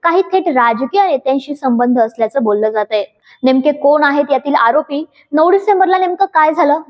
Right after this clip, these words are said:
जाणून घेऊया आजच्या व्हिडिओमधून. नमस्कार, मी दिया आणि तुम्ही बघताय झेप मराठी. नऊ डिसेंबर दोन हजार चोवीस चा दिवस. संतोष देशमुख हे आपल्या आत्याच्या मुलासह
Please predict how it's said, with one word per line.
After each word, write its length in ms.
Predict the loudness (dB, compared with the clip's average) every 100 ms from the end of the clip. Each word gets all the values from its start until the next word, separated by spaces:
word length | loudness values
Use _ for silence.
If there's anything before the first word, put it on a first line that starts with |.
| -2
जाणून 300 | 0 0 0
घेऊया 300 | 0 2 2
आजच्या 320 | 0 -4 -2
व्हिडिओमधून. 500 | 0 0 -2 -4 -6 -8 _ -10
नमस्कार, 460 | -4 -2 0 0 0
मी 120 | 0
दिया 260 | 2 0 0 -6 -2
आणि 140 | -2
तुम्ही 300 | 0 0 2
बघताय 420 | 0 0 -2 -2 -6 -10 -6
झेप 160 | -4 -2
मराठी. 400 | -2 -2 -10 -16 _ _ _ _ -2
नऊ 240 | 2 4
डिसेंबर 500 | 2 2 0 2 2
दोन 240 | 2 2 2
हजार 300 | 0 0 -2
चोवीस 440 | 0 0 0 -2
चा 100 | -4
दिवस. 420 | -2 -2 -4 -6 _ _ _ -4
संतोष 340 | -2 0 -2 0
देशमुख 380 | 0 0 0 -2 -2 0
हे 60 |
आपल्या 300 | 0 2 0
आत्याच्या 520 | 0 -2 -4 -4 -2
मुलासह 580 | 0 0 0 -2 -2 0